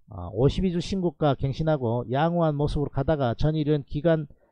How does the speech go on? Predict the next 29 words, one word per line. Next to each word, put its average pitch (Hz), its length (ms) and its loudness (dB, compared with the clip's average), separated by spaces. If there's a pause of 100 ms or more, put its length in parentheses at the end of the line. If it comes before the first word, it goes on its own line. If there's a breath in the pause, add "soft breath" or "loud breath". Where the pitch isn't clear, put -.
(160 soft breath)
아, 95 280 -4
외국인 131 500 -2
쌍끌이 147 400 -4
매도세 127 400 0
좀 147 160 -2
맞으면서, 143 680 0 (340 soft breath)
아, 98 220 -8
조금 143 260 -6
주춤한 165 440 -2
모습이었습니다만 135 1000 -2 (120)
아직까지 180 440 -6
추세가 165 400 0
살아있고 151 720 2
이 113 140 -8
차 165 160 2
전지에 156 380 4
대한, 123 300 4 (400 soft breath)
아, 95 220 -4
기대감은 143 480 2
여전히 139 400 4
살아있기 160 400 2
때문에 123 380 0
홀딩하고 175 600 2
있는데요. 123 440 0 (380 soft breath)
오늘 147 320 0
추가 151 280 -4
상승 147 260 -2
충분히 160 480 -4
가능하고 120 680 -4